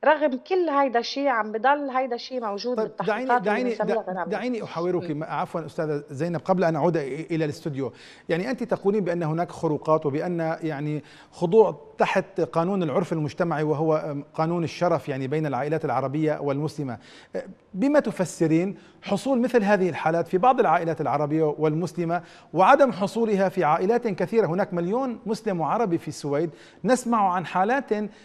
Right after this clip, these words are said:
Speaker 2: محدودة نسبيا إذا ما قورنت بهذه الأعداد الغفيرة الموجودة في السويد.
Speaker 1: آه، عفوا، ما فهمت عليك إنه بتسمعوا بعدد،
Speaker 2: يعني
Speaker 1: آه،
Speaker 2: أقصد،
Speaker 1: محدود.
Speaker 2: أقصد بأن، بأن، آه، ال-، آه، يعني هناك ضغط على العائلات العربية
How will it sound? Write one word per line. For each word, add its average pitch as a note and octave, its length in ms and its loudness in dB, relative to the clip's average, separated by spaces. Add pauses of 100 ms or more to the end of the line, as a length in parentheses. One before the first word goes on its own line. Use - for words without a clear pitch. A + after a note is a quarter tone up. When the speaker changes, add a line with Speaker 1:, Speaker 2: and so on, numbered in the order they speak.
(160)
Speaker 2:
محدودة A3 480 4
نسبيا F#3+ 360 0
إذا F3+ 200 -2
ما F3 100 0
قورنت G#3 460 2
بهذه F3+ 260 0
الأعداد E3+ 340 0
الغفيرة F3+ 420 0
الموجودة C3 400 -6
في A2 80 -14
السويد. G#2+ 340 -12 (1800)
Speaker 1:
آه، A3+ 160 4
عفوا، C4+ 380 4
ما C4+ 160 2
فهمت C#4+ 280 -4
عليك A#3 320 0
إنه G#3 100 -10
بتسمعوا B3 440 -2
بعدد، G3+ 1500 0
Speaker 2:
يعني F3 260 2
Speaker 1:
آه، F#3 40 8
Speaker 2:
أقصد، F#3+ 280 4
Speaker 1:
محدود. A3 140 -6
Speaker 2:
أقصد G#3+ 320 4
بأن، G#3 320 2
بأن، F3+ 400 -2
آه، F3 160 0
ال-، C#3+ 380 -4
آه، C#3 120 -6
يعني C3+ 380 -6
هناك E3+ 360 -4
ضغط G3 380 4
على D3 180 0
العائلات D3 500 -2
العربية C#3 680 -2